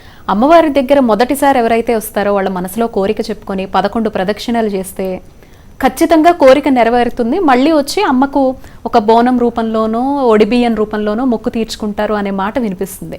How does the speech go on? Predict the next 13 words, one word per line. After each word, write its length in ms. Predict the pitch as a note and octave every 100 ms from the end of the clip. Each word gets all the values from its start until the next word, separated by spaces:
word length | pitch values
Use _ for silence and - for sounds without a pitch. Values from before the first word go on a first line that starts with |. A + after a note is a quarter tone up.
| F#3 A#3
ఇంకొంతమంది 560 | C4+ D#4+ C#4+ C#4+ C4+
ఏం 100 | B3+ C4
చెప్తారంటే 580 | C4 B3 A#3 A3+ G4+ - - -
ఆ 100 | B3 C4+
చుట్టుపక్కల 400 | C4 - E4 C4+
ఉండేవాళ్ళు 460 | G#3+ G3+ F3 E3+ - - - - - G#3+
రాత్రిపూట 520 | G#3 - C#4+ D4+ C#4+
అమ్మ 160 | A#3
తిరుగుతుంది, 1160 | B3+ A#3+ A3+ A#3 A#3+ A3+ G#3+ B3 C4+ D#4+ B3 G3 -
ఆ, 200 | G3 F#3
మాకు 320 | F#3+ G#3+ G#3+
ఆనవాళ్ళు 460 | G#3 F#3+ B3 C4 B3+
తెలుస్తాయి 840 | B3 G#3 A3+ - A#3 G3 G3+ G3